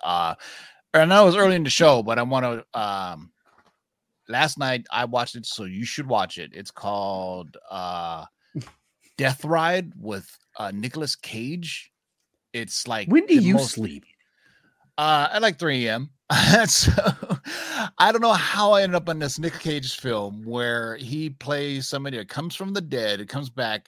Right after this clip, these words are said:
Speaker 1: and he just kills everybody. There's little, uh, there's cults in there, there's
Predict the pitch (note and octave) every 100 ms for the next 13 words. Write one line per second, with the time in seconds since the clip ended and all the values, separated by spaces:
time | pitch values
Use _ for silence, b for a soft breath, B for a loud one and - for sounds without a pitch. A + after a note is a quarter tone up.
0 | - A#2 A#2 A2 A2+ G#2 - - C3+ C3+
1 | B2 - - B2 B2 A#2+ A#2+ A#2 A#2 A#2
2 | A2 G#2 F#2+ A2 A#2+ A#2 A2 G#2 G2+ E2
3 | F2+ D2+ A#1+ A1 E2+ - - E3+ E3+ D3+
4 | D3+ D3 C#3+ C3+ A2 G2+